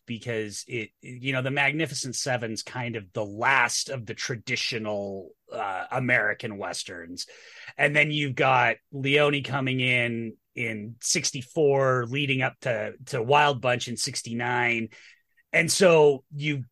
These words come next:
you've got this falling in sixty-six. I think it just kind of falls into a gap a little bit in terms of how people historically talk about these movies, um, which I think is a damn shame.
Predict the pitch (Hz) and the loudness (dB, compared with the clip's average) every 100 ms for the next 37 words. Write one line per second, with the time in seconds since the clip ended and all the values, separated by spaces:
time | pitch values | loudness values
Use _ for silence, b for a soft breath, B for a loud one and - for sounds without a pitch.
0 | _ 135 151 127 165 175 - - - - | _ -6 -4 2 6 4 2 -20 -8 4
1 | 233 220 - - 196 190 175 160 151 131 | 8 8 4 4 6 6 4 2 -2 0
2 | - 196 - 127 - 196 170 - 127 175 | -2 0 -4 -4 0 2 0 0 -4 -6
3 | 202 175 185 - 214 247 - - 233 208 | -6 -4 -4 -4 -2 0 0 0 0 0
4 | 156 175 147 127 104 160 170 196 - 131 | -2 -2 -2 -4 -4 0 4 4 2 -2
5 | 120 107 104 110 107 117 - 143 135 117 | 0 -2 -2 -2 -2 -6 -6 -6 -4 -6
6 | - 139 143 135 147 131 120 120 - 135 | -4 0 2 0 -8 -6 -6 -6 -4 0
7 | 123 120 120 104 - B B B B - | 0 -2 -8 -8 -12 B B B B 4
8 | 170 160 147 139 117 113 101 123 208 160 | 4 6 2 0 -2 -8 -8 -4 -2 -2
9 | 95 87 95 - - 127 117 110 110 - | -6 -10 -10 -8 -2 0 0 -2 -8 -6
10 | 160 180 131 - 160 135 233 - 180 151 | 2 2 2 4 4 4 2 4 2 4
11 | 160 160 185 160 214 208 104 | 2 4 4 4 2 2 0